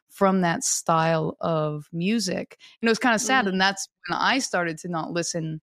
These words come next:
Speaker 1: as much anymore because it had changed so much in a way that I felt lost kind of the original connection to soul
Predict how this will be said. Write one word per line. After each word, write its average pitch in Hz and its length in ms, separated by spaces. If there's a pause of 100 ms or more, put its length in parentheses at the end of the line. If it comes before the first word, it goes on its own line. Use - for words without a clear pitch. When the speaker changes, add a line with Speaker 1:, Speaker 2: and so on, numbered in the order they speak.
(120)
Speaker 1:
as 175 160
much 165 240
anymore 165 480
because 156 760
it 170 120
had 156 180
changed 170 400
so 160 140
much 151 260
in 151 80
a 147 60
way 151 300
that 156 220 (340)
I 190 140
felt 170 360
lost 160 600
kind 151 340
of 147 180
the 147 140
original 147 580
connection 147 640
to 147 260
soul 135 540